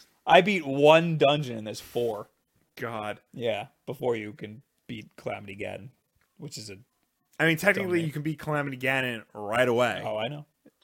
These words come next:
Speaker 2: I'm not about to do that, though.
Speaker 1: Yeah, no.
Speaker 2: I have more in Odyssey, and I've had Odyssey for, like, two weeks.
Speaker 1: Yeah.
Speaker 2: Uh, but yeah, that's stupid, and you're stupid. Uh, Marcellus Wallace,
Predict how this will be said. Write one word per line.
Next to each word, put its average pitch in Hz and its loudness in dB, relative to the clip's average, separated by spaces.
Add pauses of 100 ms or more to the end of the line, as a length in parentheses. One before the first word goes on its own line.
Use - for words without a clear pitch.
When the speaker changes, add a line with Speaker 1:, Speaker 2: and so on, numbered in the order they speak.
Speaker 2:
I'm 127 -14
not 113 -6
about 113 -4
to 131 -10
do 147 -2
that, 120 -6
though. 123 -8
Speaker 1:
Yeah, 107 -8
no. 107 -8 (1500)
Speaker 2:
I 139 0
have 151 2
more 143 0
in 120 -4
Odyssey, 123 -4
and 98 -16
I've 98 -14
had 104 -6
Odyssey 101 -10
for, 110 -18
like, 110 -14 (200)
two 123 -12
weeks. 120 -8
Speaker 1:
Yeah. 101 -8 (920)
Speaker 2:
Uh, 107 -2
but 120 -6
yeah, 123 2
that's 123 0
stupid, 123 -6
and 113 -10
you're 101 -8
stupid. - -14 (560)
Uh, 139 10
Marcellus 147 4
Wallace, 160 4